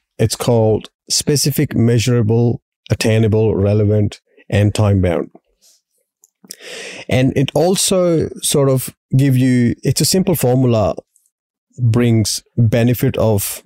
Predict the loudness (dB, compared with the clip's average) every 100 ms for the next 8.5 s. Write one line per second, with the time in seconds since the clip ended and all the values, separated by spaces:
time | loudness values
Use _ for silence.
0 | -6 -2 0 0 0 2 2 2 2 2
1 | 0 0 0 2 2 0 -2 -2 -2 0
2 | 0 0 -2 -2 0 2 2 0 -4 _
3 | -20 -20 -18 -12 -4 0 2 2 2 2
4 | 0 -2 0 0 0 -2 -2 0 2 0
5 | -4 -18 -20 -16 -2 0 2 0 0 0
6 | 0 0 0 0 0 -2 -2 0 2 0
7 | 0 0 0 2 0 0 0 0 2 2
8 | 2 2 2 0